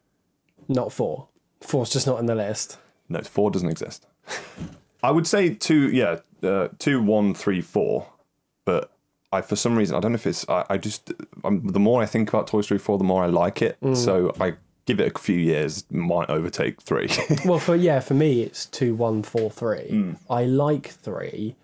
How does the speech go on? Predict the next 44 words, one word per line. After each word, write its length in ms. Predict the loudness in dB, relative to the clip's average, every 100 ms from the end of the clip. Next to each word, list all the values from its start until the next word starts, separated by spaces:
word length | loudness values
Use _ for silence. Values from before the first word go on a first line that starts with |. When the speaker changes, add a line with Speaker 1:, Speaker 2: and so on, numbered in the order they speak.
| _ _
Speaker 1:
but 340 | -2 -2 -4 -6
for 160 | 0
me, 180 | 2 2
as 200 | 2 0
soon 200 | 2 4
as 60 | 4
I 80 | 2
s-, 340 | 0 -6 -8 -10
saw 240 | -2 0 0
Toy 200 | 0 0
Story 240 | -2 -2
four, 360 | 0 0 0 -2
I 40 |
preferred 420 | -4 -2 -2 -2
it 100 | -6
to 80 | -14
three. 520 | -14 -8 -6 -8 -10 -2
Speaker 2:
Yeah. 280 | 0 0 -6 _ -8
Speaker 1:
Apologies, 440 | 2 2 2 0
there's 120 | -2 -2
gonna 120 | 0
be 60 |
a 60 | 0
weird 300 | 2 2 0
cut 240 | -4 -8
there. 160 | -6 -8
We 80 | -6
started 240 | -2 -2
going 140 | 0 -2
on 60 | -4
a 60 |
tangent 460 | -6 -6 -6 -6 -10
about 200 | -12 -10
Toy 180 | -8 -8
Story 260 | -8 -8
three 200 | -8 -8
and 120 | -8
four 340 | -8 -8 -6 -8
and 140 | -8 -8
then 100 | -8
forgot 300 | -8 -8 -6
where 140 | -8
we 120 | -6
were. 360 | -8 -8 -12